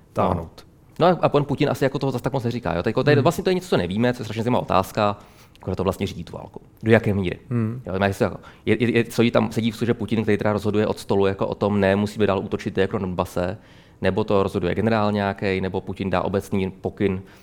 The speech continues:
Speaker 2: chci mít dobitý Donbas do září, a pak teda generálové hold jako se snaží to nějak udělat. Myslím si, že nevíme v podstatě tohle,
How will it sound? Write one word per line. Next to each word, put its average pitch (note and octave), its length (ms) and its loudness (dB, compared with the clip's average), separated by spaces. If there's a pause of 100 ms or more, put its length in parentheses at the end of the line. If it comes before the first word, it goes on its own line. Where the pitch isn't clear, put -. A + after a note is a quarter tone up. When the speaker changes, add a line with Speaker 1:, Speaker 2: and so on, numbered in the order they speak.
(140)
Speaker 2:
chci - 280 -2
mít G#2+ 260 4
dobitý G2 320 -2
Donbas F#2+ 400 0
do F#2 120 -2
září, G2+ 560 0 (360)
a - 80 2
pak - 160 0
teda F#2+ 140 4
generálové F#2 520 2
hold F2+ 260 -4
jako F2+ 220 -2
se - 120 -12
snaží G2 260 -2
to F#2 80 -6
nějak F2+ 200 -4
udělat. G2+ 440 -6 (1160)
Myslím A2 200 -6
si, G2+ 60 -4
že A#2+ 80 4
nevíme G2 240 0
v - 60 -6
podstatě - 320 -10
tohle, F#2 220 -8